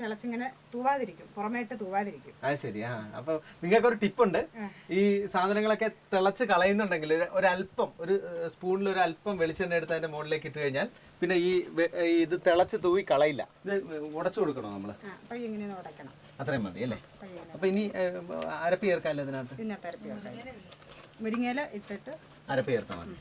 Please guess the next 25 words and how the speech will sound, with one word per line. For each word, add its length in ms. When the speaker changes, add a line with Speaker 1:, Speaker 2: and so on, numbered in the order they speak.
Speaker 2:
അതൊന്ന് 300
വെന്ത് 200
വരണം. 280
Speaker 1:
ആ. 100
മുരിങ്ങയില 400
ഒന്ന് 120
പയ്യെ 180
വെന്ത് 220
കഴിയുമ്പോ 280
അരപ്പ് 340
ചേർത്ത് 580
പയ്യെ 140
തിളപ്പിച്ചിട്ട് 600
താളിച്ച് 280
Speaker 2:
ഒന്നുകൂടെ. 260
Speaker 1:
ഒഴിക്കാം. 240
Speaker 2:
ആ, 60
ആ, 140
ആ. 240
Speaker 1:
മുരിങ്ങയില 280
ഇടട്ടെ? 260
Speaker 2:
ആ. 80
അപ്പൊ 120
നമ്മള്, 400
ഏഹ്, 320